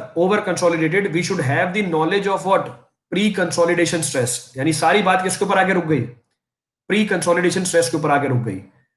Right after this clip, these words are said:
अब pre-consolidation stress कैसे निकालते हैं हम, वो discuss कर रहे हैं। तो फिर से एक नई चीज है, पहले नहीं सुनी होगी। but पहले जहां पर भी पढ़ के आए हो, वहां पर नहीं पढ़ी होगी ये चीज, इसलिए आप ध्यान से सुनना यहाँ पे, concentrate on this। So in order to identify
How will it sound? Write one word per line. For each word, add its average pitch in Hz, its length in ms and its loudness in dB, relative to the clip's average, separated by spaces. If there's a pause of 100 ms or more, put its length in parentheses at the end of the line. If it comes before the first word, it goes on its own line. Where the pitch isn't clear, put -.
(180)
अब 151 220 -4
pre-consolidation 208 800 2
stress 214 280 0
कैसे 214 360 2
निकालते 196 440 4
हैं 190 60 2
हम, 123 260 0
वो 180 140 4
discuss - 380 0
कर 135 120 -2
रहे 123 120 0
हैं। - 140 -10
तो 147 80 -2
फिर 165 160 2
से 202 100 2
एक 190 60 0
नई 180 220 2
चीज 190 220 0
है, 220 80 6
पहले 190 260 2
नहीं 190 160 2
सुनी 180 220 0
होगी। 139 420 -2 (640)
but 110 200 -8 (280)
पहले 156 220 4
जहां 151 260 0
पर 180 80 4
भी 202 120 2
पढ़ 180 220 2
के 180 60 2
आए 185 140 6
हो, 214 100 6
वहां 170 160 4
पर 175 100 2
नहीं 190 120 0
पढ़ी 185 200 0
होगी 156 180 2
ये 147 80 2
चीज, 117 320 -6 (380)
इसलिए 156 260 -2
आप 190 60 0
ध्यान 156 260 0
से 185 80 -2
सुनना 180 240 0
यहाँ 139 240 2
पे, 107 140 -6 (220)
concentrate 160 460 0
on 127 160 0
this। 110 140 -6 (920)
So 165 60 4
in 160 60 -2
order - 340 4
to 233 100 4
identify 185 760 2